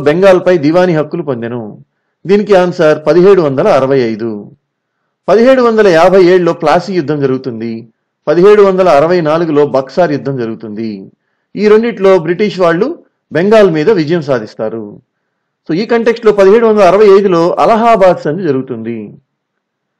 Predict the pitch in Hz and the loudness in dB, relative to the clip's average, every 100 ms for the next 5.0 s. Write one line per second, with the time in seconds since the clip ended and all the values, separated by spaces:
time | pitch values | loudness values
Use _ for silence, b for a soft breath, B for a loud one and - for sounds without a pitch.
0 | _ _ _ - 147 160 165 160 147 175 | _ _ _ -6 -2 0 2 2 2 0
1 | 175 131 117 110 117 90 - _ _ _ | -2 -10 -10 -10 -10 -12 -20 _ _ _
2 | _ _ _ 123 160 208 190 175 170 147 | _ _ _ -6 -2 -2 -2 -6 -4 -4
3 | 156 180 151 127 131 113 113 110 104 _ | -6 -4 -4 -6 -10 -12 -12 -14 -16 _
4 | _ _ _ _ _ _ _ _ - 175 | _ _ _ _ _ _ _ _ -10 -8